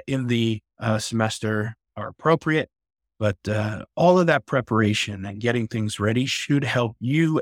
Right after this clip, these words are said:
and your students succeed, uh, with, with the course and the objectives for the semester. So the next part of this four-part series is going to be, uh, how to prepare before each class session or office hours. So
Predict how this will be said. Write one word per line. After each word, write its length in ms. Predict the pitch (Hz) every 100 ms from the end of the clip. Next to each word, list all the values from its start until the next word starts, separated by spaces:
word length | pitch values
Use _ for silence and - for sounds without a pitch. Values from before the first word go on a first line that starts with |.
| -
and 200 | 160 165
your 120 | 120
students 560 | - - 107 104 101 -
succeed, 680 | 110 - 151 127 90 87 - _ _ _ _
uh, 300 | - 104 101 104
with, 500 | 104 113 110 - -
with 320 | - 117 110 -
the 200 | 110 104
course 440 | - 107 104 -
and 160 | 107 101
the 100 | 95
objectives 600 | - 98 90 - 107 -
for 220 | 87 95
the 80 | 107
semester. 600 | - 90 - - - 87
So 340 | - 87 107 - _ _ _ _ -
the 220 | 110 110
next 520 | 127 160 - - - -
part 200 | 139 127
of 120 | 117
this 220 | 123 -
four-part 640 | - 135 123 107 113 110
series 500 | - - 117 113 107
is 140 | 107 -
going 340 | 107 107 107
to 120 | 110
be, 420 | 107 104 104 101 - _ _ _ -
uh, 180 | 104
how 280 | 107 - 147
to 180 | 120 120
prepare 640 | - 101 - 110 107 104 107
before 420 | 101 - 104 117 -
each 260 | 117 -
class 400 | - - 139 127
session 520 | - 95 92 - 101 95
or 260 | 104 92
office 440 | - - - - -
hours. 280 | - -
So 260 | - - 110